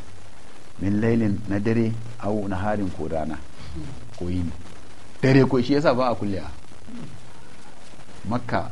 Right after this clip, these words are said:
ba a kulle ta, sai dai Madina ne ake kullewa. Tunda Annabi bai ce, bai yi wannan magana a Madina ba. Madina ana, ana rufe kofa. Za a rufe kofa, sannan kafin asuba ake buɗewa. In an buɗe kuma shi kenan, sai kuma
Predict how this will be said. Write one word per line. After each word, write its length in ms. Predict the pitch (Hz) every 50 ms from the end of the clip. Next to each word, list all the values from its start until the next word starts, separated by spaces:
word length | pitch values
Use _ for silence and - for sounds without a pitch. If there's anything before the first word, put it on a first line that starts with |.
| - -
ba 140 | 110 107 107
a 40 | 101
kulle 280 | - 92 90 87 82 82
ta, 80 | - 82 - -
sai 180 | - - 110
dai 100 | 110 120
Madina 360 | 113 110 98 90 98 95 92 90
ne 80 | 82 82
ake 140 | 87 87 82
kullewa. 340 | - - 80 78 78 78 - - - - - - - - - 123 -
Tunda 220 | 104 107 113 101
Annabi 200 | 101 110 117 113
bai 140 | 101 92 87
ce, 280 | - - 101 87 82 - - - - 73 82
bai 100 | 82 90
yi 60 | 92 107
wannan 240 | 113 101 98 101 98
magana 300 | 98 87 110 113 107 85
a 40 | 87
Madina 340 | 85 78 76 85 85 82 78
ba. 120 | - - - - - - - - - - - - - - -
Madina 320 | - 92 101 131 135 131 120
ana, 220 | 123 123 117 110 98 - - 104 101
ana 240 | - 117 120 113 101 92
rufe 200 | 98 92 98 92
kofa. 320 | - 95 87 87 85 73 - - - - - - - - - - - - - - - - - - - - - - - - - - - - - - - - - - - - 73 82 92
Za 140 | 101 113 110
a 40 | 107
rufe 180 | 110 110 113
kofa, 440 | 101 107 107 113 107 113 107 101 98 98 - - - - - - - -
sannan 300 | 87 92 104 110 104 92 - - -
kafin 300 | - 87 80 98 110 -
asuba 320 | - 95 - 82 95 101 87
ake 180 | 92 92 95 87
buɗewa. 420 | 82 87 67 64 73 76 - - - - - - - - - - - - - - - - -
In 80 | 95 104
an 40 | 107
buɗe 220 | 113 117 107 104
kuma 180 | 90 92 92 92
shi 140 | 90 95 92
kenan, 320 | 90 87 87 82 85 80 80
sai 140 | - 90
kuma 260 | 87 - 98 95 92